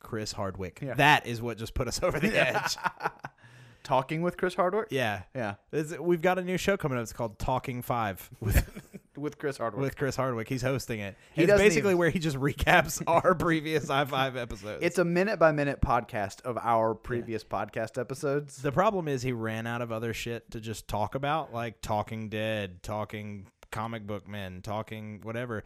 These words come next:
Speaker 1: So he's, like, trying to find real niche things. He's like,
Speaker 2: Right.
Speaker 1: "I found this little shitty podcast that nobody listens to.
Speaker 2: So
Speaker 1: High
Speaker 2: I'm gonna
Speaker 1: Five
Speaker 2: do a
Speaker 1: Podcast."
Speaker 2: minute-by-minute
Speaker 1: <laughs>
Speaker 2: talking
Speaker 1: Recap.
Speaker 2: podcast recap of it.
Speaker 1: Recap of it.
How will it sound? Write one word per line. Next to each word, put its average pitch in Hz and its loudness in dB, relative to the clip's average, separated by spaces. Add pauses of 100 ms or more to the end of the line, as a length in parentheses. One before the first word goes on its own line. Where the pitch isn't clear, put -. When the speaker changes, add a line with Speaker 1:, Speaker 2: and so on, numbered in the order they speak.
(140)
Speaker 1:
So - -4
he's, 135 0
like, 131 -4
trying 123 -2
to 123 -2
find 117 -4
real 110 -2
niche 104 -6
things. 113 -6
He's 123 -6
like, 117 -4
Speaker 2:
Right. 120 -4
Speaker 1:
"I 190 0
found 190 -2
this 180 -6
little 185 0
shitty 185 -2
podcast 160 -2
that 127 -6
nobody 156 -2
listens 151 -4
to. 107 -6
Speaker 2:
So 104 -2
Speaker 1:
High - 0
Speaker 2:
I'm 143 0
gonna 151 2
Speaker 1:
Five 135 0
Speaker 2:
do 143 6
a 139 6
Speaker 1:
Podcast." 131 0
Speaker 2:
minute-by-minute 135 2
Speaker 1:
<laughs> - 0
Speaker 2:
talking 123 0
Speaker 1:
Recap. 143 0
Speaker 2:
podcast 117 -2
recap 117 -2
of 110 -4
it. 147 -4
Speaker 1:
Recap 117 -2
of 107 -6
it. 107 -14